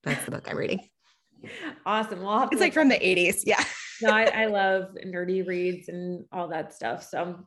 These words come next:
Speaker 2: I will definitely check that out. But
Speaker 1: Mm.
Speaker 2: I just really love having you here. I love you. And I just appreciate you sharing your story and your wealth and your knowledge with our listeners. So thank you so much.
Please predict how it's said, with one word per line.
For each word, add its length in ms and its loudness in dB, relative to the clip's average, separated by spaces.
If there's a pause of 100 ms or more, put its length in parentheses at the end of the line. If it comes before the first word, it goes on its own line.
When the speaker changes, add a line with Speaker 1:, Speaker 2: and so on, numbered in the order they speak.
Speaker 2:
I 100 0
will 80 2
definitely 340 -4
check 240 -10
that 120 -4
out. 320 -4
But 280 -2 (140)
Speaker 1:
Mm. 300 0
Speaker 2:
I 340 2
just 400 -2
really 380 0
love 480 -4 (640)
having 360 0
you 100 0
here. 360 0
I 100 -4
love 260 -4
you. 340 6
And 560 0
I 260 -4
just 240 -6
appreciate 560 -4
you 280 -2
sharing 420 -4
your 380 -2
story 680 0
and 180 -4
your 140 -10
wealth 400 -4
and 120 -6
your 100 -4
knowledge 440 -6
with 160 -14
our 160 -6
listeners. 520 -6
So 120 -4
thank 300 -4
you 60 -4
so 200 -6
much. 460 -8